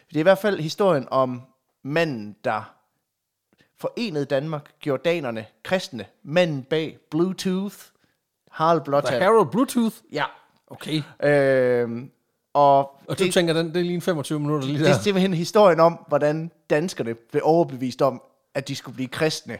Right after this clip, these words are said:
Speaker 2: Ah.
Speaker 1: Primært på grund af et virkelig pøllet trylletrik.
Speaker 2: Det kan noget.
Speaker 1: Ja.
Speaker 2: Ja.
Speaker 1: Vi skal tilbage til år ni hundrede femogtres.
Speaker 2: Men det er igen, du siger det selv, vi skal til fødselsdag. Altså, det er jo, det er jo, altså, fødselsdagen, det er jo, hvad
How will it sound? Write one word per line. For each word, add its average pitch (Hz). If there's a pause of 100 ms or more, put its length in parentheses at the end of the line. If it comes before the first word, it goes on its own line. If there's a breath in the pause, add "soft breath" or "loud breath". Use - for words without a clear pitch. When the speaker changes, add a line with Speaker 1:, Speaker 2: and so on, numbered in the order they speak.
Speaker 2:
Ah. 131
Speaker 1:
Primært 190
på 156
grund 156
af 131
et 131
virkelig 170
pøllet 156
trylletrik. 139 (500)
Speaker 2:
Det 156
kan 135
noget. 107 (180)
Speaker 1:
Ja. 127 (400 loud breath)
Speaker 2:
Ja. -
Speaker 1:
Vi 180
skal 180
tilbage 190
til 180
år 160
ni 185
hundrede 180
femogtres. 175 (180 soft breath)
Speaker 2:
Men 147
det 156
er 156
igen, 165
du 160
siger 202
det 180
selv, 165
vi 143
skal 147
til 147
fødselsdag. 143 (220)
Altså, 147
det 147
er 151
jo, 160 (120)
det 160
er 151
jo, 151 (120)
altså, 139
fødselsdagen, 156
det 156
er 156
jo, 156
hvad 135